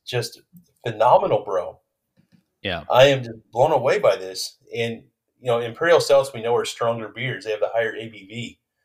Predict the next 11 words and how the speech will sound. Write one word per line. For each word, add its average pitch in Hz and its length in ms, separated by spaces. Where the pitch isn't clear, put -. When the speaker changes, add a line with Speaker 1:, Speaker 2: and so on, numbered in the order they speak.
Speaker 1:
But 127 120
it's - 240
so 151 460
hidden 139 500
here. 90 340
This 127 220
is 143 100
a - 160
dangerous 120 560
beer, 123 320
bro. - 340